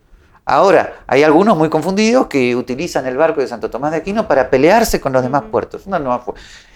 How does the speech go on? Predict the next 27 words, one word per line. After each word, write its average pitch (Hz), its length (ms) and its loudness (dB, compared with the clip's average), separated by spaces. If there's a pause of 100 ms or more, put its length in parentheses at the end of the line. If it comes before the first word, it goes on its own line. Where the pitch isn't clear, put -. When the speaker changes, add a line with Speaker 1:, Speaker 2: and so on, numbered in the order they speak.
(160)
Speaker 1:
Pero 185 240 6
eso 247 180 0
no 240 220 2
fue 277 180 2
la 269 80 4
actitud 226 320 0
de 208 80 4
Santo 156 240 0
Tomás 165 220 0
de 165 80 0
Aquino 151 220 -4
en 143 60 -8
su 302 120 0
época. 269 460 0 (640)
Speaker 2:
Claro. 240 260 -18 (480)
Speaker 1:
Te, - 80 -20
te, - 220 -20 (120)
vuelvo 226 340 4
a 269 60 6
decirte, 262 320 0
por 185 140 0
ejemplo, 226 320 -2
cuatro 285 340 0
ejemplos 226 400 -2
importantes. 127 760 -4 (1080)
Eh, 143 460 -2 (480)
eh, 127 260 -2